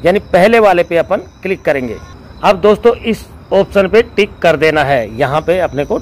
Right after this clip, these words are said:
टिक कर देना है। टैक्स देने वाले की पहचान सेक्शन में मौजूद ज़्यादा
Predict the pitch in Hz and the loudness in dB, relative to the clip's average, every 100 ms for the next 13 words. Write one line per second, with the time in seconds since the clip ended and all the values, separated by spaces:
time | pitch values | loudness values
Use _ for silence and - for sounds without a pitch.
0 | - 196 - 143 135 135 123 120 - 170 | -4 -4 0 0 0 0 0 -2 0 -2
1 | 135 165 160 156 143 156 180 - 151 147 | 0 0 2 2 2 0 -6 -4 -4 0
2 | 175 175 - 165 - 160 160 147 139 156 | -2 -2 -2 -4 -4 -2 -2 -2 -4 -4
3 | 135 143 135 | -2 0 0